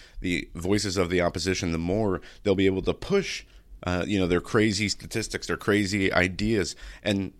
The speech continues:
not so crazy, they're very well coordinated and manipulated lies. And this is what we see, uh, you know, is the future being, being hailed as the future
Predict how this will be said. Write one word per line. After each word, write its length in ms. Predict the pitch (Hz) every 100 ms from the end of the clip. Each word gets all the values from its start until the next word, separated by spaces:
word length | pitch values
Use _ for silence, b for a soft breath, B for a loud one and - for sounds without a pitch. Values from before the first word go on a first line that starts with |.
| - -
not 280 | 90 104
so 140 | - 87
crazy, 360 | - 85 80 92
they're 180 | 87
very 280 | 80 90 90
well 180 | 85 85
coordinated 560 | - 95 90 90 87 85
and 100 | 82
manipulated 640 | 87 - 143 104 87 85
lies. 380 | 107 117 80 - B B
And 440 | - 95 92 82 78 - -
this 240 | 98 -
is 120 | 113
what 180 | 101 101
we 140 | 101 87
see, 460 | - 101 98 90 B B B
uh, 280 | 78 69 69
you 100 | -
know, 180 | 78 73
is 200 | - 95
the 120 | 92 82
future 560 | 107 113 - 92 76 -
being, 340 | 90 101 95 85
being 280 | 92 90
hailed 400 | 82 110 147 139
as 160 | 107 92
the 120 | 92
future 520 | - 139 127 127 117